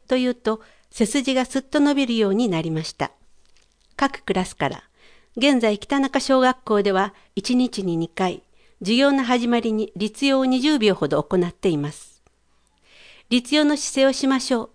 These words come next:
と言うと、みんながピンといい姿勢をとり、空気感が変わる、などの意見が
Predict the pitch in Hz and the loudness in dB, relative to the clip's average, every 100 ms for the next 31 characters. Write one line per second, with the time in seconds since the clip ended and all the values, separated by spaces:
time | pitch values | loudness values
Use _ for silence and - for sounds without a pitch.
0 | _ 262 262 254 240 240 - - - 269 | _ 0 0 0 -2 -6 -10 -12 0 2
1 | 285 262 226 - 302 294 294 302 - 208 | 2 0 -2 0 0 2 0 0 -2 -4
2 | - 190 175 202 165 - _ _ - 269 | 0 0 0 -2 -2 -8 _ _ 0 0
3 | 269 - 233 180 147 - 180 190 170 - | 0 -2 -2 -2 -4 -4 -2 -2 -2 -6
4 | - _ _ _ - 254 233 226 233 233 | -12 _ _ _ -2 0 4 4 4 4
5 | 202 196 202 | 4 2 -2